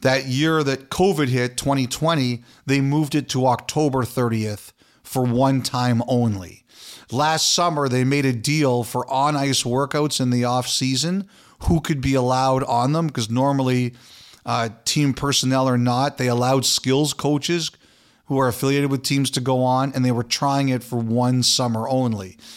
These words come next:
Now, obviously, this is a much bigger issue, um, so we'd see where this goes, but there are examples of that, and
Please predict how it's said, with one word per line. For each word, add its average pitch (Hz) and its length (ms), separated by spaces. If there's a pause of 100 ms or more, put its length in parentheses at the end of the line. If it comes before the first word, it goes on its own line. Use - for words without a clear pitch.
(240)
Now, 131 140
obviously, 147 480
this 135 160
is 127 100
a 127 60
much 123 480
bigger 127 340
issue, 160 480 (480)
um, 120 460
so 131 260
we'd 123 220
see 143 260
where 131 260
this 117 200
goes, 143 560 (340)
but 127 140
there 127 280
are 147 220
examples 135 640
of 151 140
that, 165 440 (380)
and 131 320